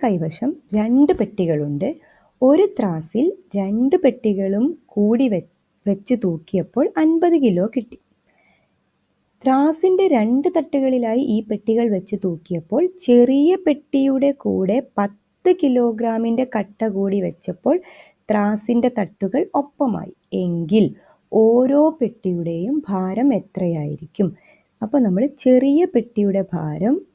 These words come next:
എക്സ് എന്നും വലിയ പെട്ടിയുടെ ഭാരം വൈ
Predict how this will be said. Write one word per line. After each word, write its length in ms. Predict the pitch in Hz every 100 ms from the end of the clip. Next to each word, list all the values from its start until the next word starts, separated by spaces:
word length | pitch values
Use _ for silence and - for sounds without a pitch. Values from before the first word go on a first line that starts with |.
| _ - 208
എക്സ് 300 | 202 - - 220
എന്നും 240 | 156 190 285 _ _ _ _ 202
വലിയ 360 | 233 247 294 349 370
പെട്ടിയുടെ 460 | 262 - 233 214 208 190
ഭാരം 340 | 165 165 254 285
വൈ 140 | 277